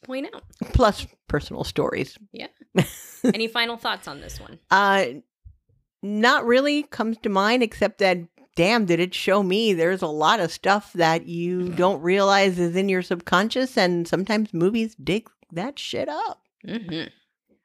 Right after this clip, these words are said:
Speaker 1: Our next movie in May Hauntings is going to be The Babadook,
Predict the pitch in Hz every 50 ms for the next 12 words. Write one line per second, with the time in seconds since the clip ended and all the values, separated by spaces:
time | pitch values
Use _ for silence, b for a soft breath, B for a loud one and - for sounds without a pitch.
0 | _ _ - 214 220 233 226 226 240 285 392 - - - - 233 208 185 170 156
1 | 156 151 156 185 233 - _ _ _ _ - 202 196 196 190 190 185 180 180 180
2 | 180 185 160 160 165 165 - 170 170 185 214 233 226 - - - _ _ _ _
3 | - 220 208 196 - 208 202 208 214 226 226 - 262 214 196 190 190 196 202 208
4 | 214 220 - _ _ _ _ _ _ _ _ _ _ _ _ _ _ _ 165 160
5 | 156 160 165 160 - - 160 170 - 180 170 - 170 170 214 - _ - - -